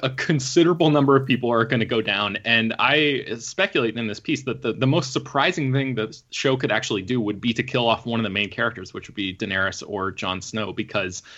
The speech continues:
uh, the audience essentially thinks those characters are untouchable right now because of all the stuff that they've been through. And if they did kill one of them off in that last season, it would be a really, really cool symmetry with the first season of the show, which killed off Sean Bean's character,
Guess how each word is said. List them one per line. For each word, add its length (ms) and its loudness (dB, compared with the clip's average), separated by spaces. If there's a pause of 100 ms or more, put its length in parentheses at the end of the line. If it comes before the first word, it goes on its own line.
(220)
uh, 320 2
the 160 -2
audience 340 0
essentially 380 0
thinks 240 -2
those 180 -4
characters 400 0
are 100 -4
untouchable 800 -4
right 220 -2
now 280 -4
because 300 -6
of 100 -4
all 120 -2
the 80 -12
stuff 240 -4
that 100 -4
they've 180 -4
been 220 -4
through. 340 -6 (360)
And 200 4
if 200 0
they 100 6
did 400 2
kill 300 0
one 140 0
of 40 -2
them 140 -2
off 240 0
in 60 -6
that 140 -6
last 280 -2
season, 200 0
it 80 -4
would 120 -6
be 80 0
a 40 2
really, 340 2
really 260 0
cool 320 -2
symmetry 560 -4
with 240 -4
the 80 -8
first 320 0
season 260 -4
of 80 -12
the 60 -6
show, 260 -2
which 300 -6
killed 260 -2
off 220 -2
Sean 260 0
Bean's 300 -6
character, 600 -4